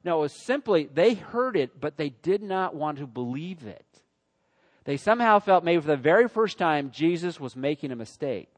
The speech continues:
The resurrection is at the heart of the Christian message, because without it, we have no message.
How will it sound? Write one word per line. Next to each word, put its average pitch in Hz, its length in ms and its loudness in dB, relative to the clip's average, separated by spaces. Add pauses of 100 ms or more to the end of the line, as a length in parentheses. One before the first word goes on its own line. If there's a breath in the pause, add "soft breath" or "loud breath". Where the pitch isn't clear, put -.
(1300 soft breath)
The 160 60 -2
resurrection 220 960 -2
is 151 160 -6
at 151 180 -4
the 156 100 -8
heart 151 800 -4 (1160)
of - 60 -20
the 147 40 -10
Christian 147 540 -8 (920)
message, 135 680 -8 (240)
because 147 260 -2
without 165 460 0
it, 139 80 -2
we 139 140 -8
have 190 240 -6
no 135 160 -10
message. - 520 -18